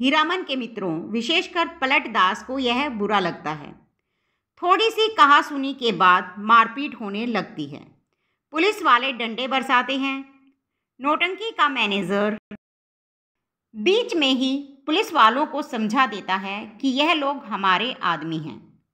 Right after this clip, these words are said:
करीब दस दिन तक नौटंकी चलती है।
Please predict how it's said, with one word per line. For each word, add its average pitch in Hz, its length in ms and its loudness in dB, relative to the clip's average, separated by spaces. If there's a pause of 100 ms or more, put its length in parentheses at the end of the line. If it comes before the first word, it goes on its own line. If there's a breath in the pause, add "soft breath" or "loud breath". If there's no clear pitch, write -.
(720)
करीब 320 500 -2
दस 359 240 2
दिन 294 220 4
तक 285 240 4
नौटंकी 220 520 -2
चलती 160 460 -4
है। - 400 -14